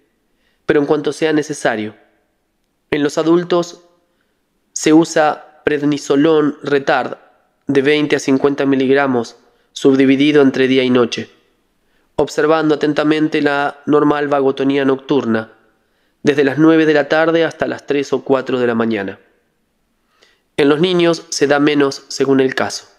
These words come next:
En la leucemia se comienza con la cortisona lo más tarde posible porque esta frena la hematopoiesis, lo que no es deseable. Se toma para contener dentro de ciertos límites la presión arterial.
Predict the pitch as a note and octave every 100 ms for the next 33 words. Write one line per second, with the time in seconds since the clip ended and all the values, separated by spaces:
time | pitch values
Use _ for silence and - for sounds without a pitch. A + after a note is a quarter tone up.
0 | _ _ _ _ _ _ _ - D3 D3+
1 | D#3+ D#3+ D#3 F3+ G3 G3 G3 - - C3+
2 | C#3 D3 D#3 D3 C#3+ C3+ C3 C3 B2+ B2+
3 | - D#3+ C#3+ B2 B2 C3+ - C#3+ C3+ C3+
4 | C3 - C#3+ A#2 A2+ A#2 A2+ A2 A2 A2+
5 | _ _ _ _ - C#3 C#3 - C#3 C3
6 | B2+ B2 B2+ B2+ B2+ B2 A2+ - - -
7 | _ _ _ _ _ _ _ _ - D3
8 | D3 D#3 D3+ D3 D3 - C3 A#2+ A#2 F#2
9 | F#2 - _ _ _ _ _ _ _ _
10 | _ _ _ _ _ _ - C#3+ D3+ D3+
11 | D3 C#3 C#3 C3 C3 C#3+ C#3 C3 C3 C3
12 | B2 A#2+ C3+ C3 B2 C#3 C3+ B2+ B2+ B2
13 | A#2 B2 - B2+ B2 B2 A#2+ A#2+ A#2 G#2+
14 | -